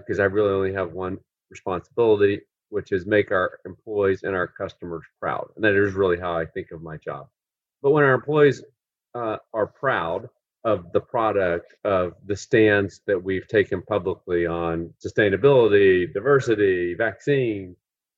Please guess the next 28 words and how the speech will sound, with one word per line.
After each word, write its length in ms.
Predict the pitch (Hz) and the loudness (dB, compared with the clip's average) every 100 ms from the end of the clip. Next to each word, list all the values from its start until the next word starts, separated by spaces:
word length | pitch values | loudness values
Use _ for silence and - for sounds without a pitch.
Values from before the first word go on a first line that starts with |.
| _ | _
um, 340 | 113 110 101 117 _ _ - | -6 -4 -4 -8 _ _ -4
it 160 | 107 - | -4 0
puts 240 | 156 - | 0 0
them 260 | 135 120 120 - | 0 0 -2 -4
in 180 | 123 | -2
a 80 | 120 | -2
position, 640 | - 104 104 101 107 95 98 _ 95 | -4 0 2 2 0 -4 -6 _ -10
uh, 220 | 95 90 - - | -6 -8 -10 -10
to 100 | 107 | -6
really 480 | 98 101 95 90 - _ _ _ _ | 2 4 4 0 -4 _ _ _ _
feel 520 | - 160 117 90 123 139 _ | -2 2 4 2 0 -4 _
and 180 | 110 95 | -6 -4
do 160 | 101 98 | -4 -2
the 100 | 92 | -2
right 300 | 92 92 - - | -2 -2 -6 -10
thing 280 | 101 92 90 _ - | -8 -8 -10 _ -14
for 420 | 90 85 85 82 _ | -10 -8 -8 -12 _
customers. 380 | 98 90 - 95 95 | -8 -8 -10 -14 -6
But 160 | 110 | -4
beyond 400 | 123 131 170 127 | 0 0 0 -2
that, 220 | 80 78 - _ _ _ | -4 -6 -12 _ _ _
we 100 | 127 | -6
had 160 | 120 147 | 0 2
to 80 | 139 | 2
eliminate 480 | 110 117 123 107 - | 2 0 0 -2 -4
obstacles, 540 | - 95 - - _ _ _ _ - | -6 -8 -8 -16 _ _ _ _ -4
things 260 | 117 120 107 | 0 0 0
like 320 | 113 104 | 2 0